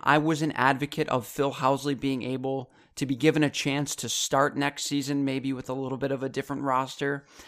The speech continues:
to see how things would pan out. And as the season has gone on, I've noticed more and more that it doesn't look like Phil Housley really has any idea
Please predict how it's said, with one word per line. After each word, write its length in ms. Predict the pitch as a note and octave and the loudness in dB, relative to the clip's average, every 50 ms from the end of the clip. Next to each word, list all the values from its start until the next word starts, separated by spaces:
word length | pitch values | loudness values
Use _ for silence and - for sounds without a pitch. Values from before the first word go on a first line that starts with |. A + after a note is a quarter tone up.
| - - _ | -20 -18 _
to 100 | - D#3+ | -2 0
see 380 | D3 - - - F#3 F#3 F3+ F3 | 0 0 0 0 0 0 -2 -2
how 380 | D#3 D3 - C#3 C3+ C#3+ D3 | -4 -2 2 4 4 4 4
things 440 | D3 - - C#3+ C#3 C#3+ D3+ C3+ A#2+ | 2 0 -2 -2 0 0 0 -2 -4
would 200 | A#2+ C#3 - - | -6 -8 -8 -8
pan 340 | - F3+ B2+ B2 C3 C3 B2+ | -10 -8 -6 -4 -2 -2 -2
out. 300 | B2 B2 B2 B2+ - - - _ _ _ _ _ _ _ _ _ _ - | 0 0 0 0 -2 -4 -6 _ _ _ _ _ _ _ _ _ _ 0
And 100 | D3+ C#3 | 2 6
as 300 | A#2 D3+ F3 F#3 D3+ E3+ | 8 8 8 8 6 2
the 80 | F3 | 0
season 340 | D3+ - - F3 D#3+ E3 D#3+ | 0 0 0 -2 -2 0 0
has 220 | D3+ C#3+ C#3 C3+ | 2 2 0 0
gone 320 | - - D3 C#3 C3+ C3+ - | 0 0 2 2 2 2 2
on, 460 | - B2+ C3 C#3+ D3+ D3 D3+ D3+ D3 - - _ _ _ | 2 4 4 6 6 4 4 0 -2 -8 -16 _ _ _
I've 180 | B2+ C#3 B2+ C3 | 0 2 2 2
noticed 480 | C#3 D3+ D#3 D#3+ D#3 D3+ - - - | 4 4 4 4 4 2 -2 -2 -2
more 340 | C3+ B2+ C3 C#3 D3 D#3 D#3+ | 0 0 2 2 4 4 4
and 140 | D3 C#3+ C#3 | 4 4 4
more 300 | C#3 C3+ C#3 D3 D3 C#3+ | 2 4 4 4 2 2
that 180 | C3 C3+ C3+ C3 | 2 0 -2 -2
it 140 | A#2 - | -4 2
doesn't 340 | - D3+ D#3+ D#3 F3 E3 C3 | 2 2 4 4 0 -2 2
look 240 | D#3 D#3 D#3 D#3 - | 4 2 2 2 2
like 240 | D3 D3 D3 C#3+ - | 2 2 2 2 -2
Phil 300 | - - C#3+ D3 C#3+ - | -6 -2 0 0 0 0
Housley 520 | - B2+ C3 C#3 C3+ B2 C3+ C3+ C3 A#2 A#2 | 2 2 2 2 2 0 -2 -4 -4 -4 -6
really 280 | B2 C3 D3 D3 D3+ C3+ | -4 -4 -2 -2 -2 -6
has 280 | C#3 D3+ B2 C3 - - | -4 -4 -4 -4 -4 -4
any 220 | C3+ C3+ C3+ C3 | -2 -2 -2 -2
idea 580 | A#2+ A#2+ A#2+ - B2 B2 B2 A#2 A2+ A2+ A2+ | -2 -4 -4 -6 -6 -6 -4 -2 -2 -2 -4